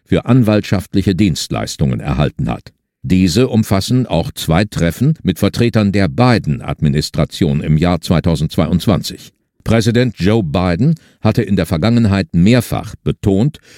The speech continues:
bezüglich der Anklagen gegen seinen politischen Opponenten keinerlei Einfluss auf die Justiz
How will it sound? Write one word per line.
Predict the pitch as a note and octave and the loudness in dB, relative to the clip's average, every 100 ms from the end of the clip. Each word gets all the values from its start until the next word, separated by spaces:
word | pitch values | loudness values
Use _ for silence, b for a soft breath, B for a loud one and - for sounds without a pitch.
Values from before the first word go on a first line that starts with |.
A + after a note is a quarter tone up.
| B | B
bezüglich | - - B2+ - G#2+ - | -4 0 0 0 -2 0
der | E2 - | -2 2
Anklagen | F#2+ G#2 - F2+ A2 D#3 D3 | 2 2 -2 -2 0 0 2
gegen | A2 F2+ | 2 0
seinen | D#2+ D#2 D#2+ | 0 2 2
politischen | D#2 E2+ E2 E2+ - D2+ | 2 2 0 0 -2 -4
Opponenten | D#2 C2 D2 F2 G#2 - - b b b b | -4 0 2 2 0 0 -2 b b b b
keinerlei | - C#3+ G2+ A1+ G#1 A1 - | 0 4 4 0 -4 -6 -2
Einfluss | E2 D2+ - B1 - - | -2 -2 -2 -6 -6 -6
auf | D2+ | -4
die | - C2+ | -2 -2
Justiz | A#1+ - F#2+ F2 - | -4 -2 0 0 -4